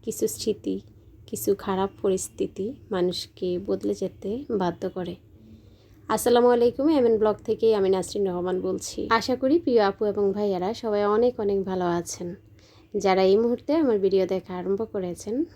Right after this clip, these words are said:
প্রথমে আমি সবাইকে অনুরোধ করছি আমার ভিডিওতে একটা লাইক দিয়ে দিবেন। আর যারা Facebook পেজ থেকে আমার ভিডিওটি দেখতেছেন, তারা অবশ্যই আমার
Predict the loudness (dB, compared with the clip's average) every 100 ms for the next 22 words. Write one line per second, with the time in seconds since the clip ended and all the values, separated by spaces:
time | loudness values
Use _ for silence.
0 | -20 -2 2 2 2 2 4 2 0 0
1 | 2 2 0 0 0 0 0 0 -2 -4
2 | -6 -4 0 2 2 0 -2 -2 -2 -6
3 | -8 -6 -4 -4 -2 0 0 -2 -6 -8
4 | -12 -20 -20 -20 -8 -4 0 0 0 -2
5 | -2 -4 -4 -2 -2 -2 -6 -2 0 0
6 | 0 0 0 0 -4 -4 -8 -8 -8 -8
7 | -8 -6 -4 -2 -4 -6 -10 -8 0 2
8 | 4 2